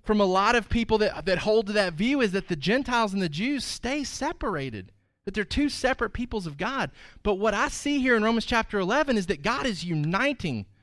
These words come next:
He's uniting the remnant Israel, not the national Israel, but the remnant that was part of national Israel. He's grafting in Gentiles, and he's making one people.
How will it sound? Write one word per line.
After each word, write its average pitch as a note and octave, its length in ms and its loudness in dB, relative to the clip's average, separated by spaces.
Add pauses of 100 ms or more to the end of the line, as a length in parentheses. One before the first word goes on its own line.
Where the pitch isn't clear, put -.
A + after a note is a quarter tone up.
(240)
He's B3 260 2
uniting A#3+ 600 4
the F#3+ 120 4
remnant G#3 680 2
Israel, D3 560 0 (480)
not F#3+ 240 2
the D#4 80 2
national A#3 560 2
Israel, E3+ 320 2
but G3 140 -4
the F3 100 2
remnant A3 480 2
that G#3 120 -4
was F3+ 100 -2
part A#3+ 280 2
of G3 140 0
national D3+ 400 -2
Israel. C#3 440 -2 (540)
He's G3 200 0
grafting A3+ 640 2
in G#3+ 220 2
Gentiles, D#3+ 680 2
and D3+ 80 0
he's A3+ 160 2
making G3+ 420 0
one B3+ 260 2
people. A#3 520 -4